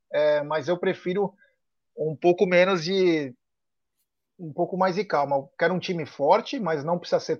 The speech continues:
todos os titulares. Deixa alguns titulares no banco, em caso de necessidade,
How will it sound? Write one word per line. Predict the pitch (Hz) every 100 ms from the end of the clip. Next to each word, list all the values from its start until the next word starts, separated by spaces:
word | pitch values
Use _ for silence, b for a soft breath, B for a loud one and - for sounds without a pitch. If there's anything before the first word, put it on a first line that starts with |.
| -
todos | 180 214 190
os | 156
titulares. | - 151 135 127 160 190 - b b
Deixa | - 131 220 190
alguns | 160 175
titulares | 185 170 156 156 139
no | 147
banco, | 127 160 220 - 240 _ _ _
em | 170 185
caso | 180 180 165 175 170 120 123 120 _ _ _
de | 139 170
necessidade, | 180 - 185 - 160 156 175 190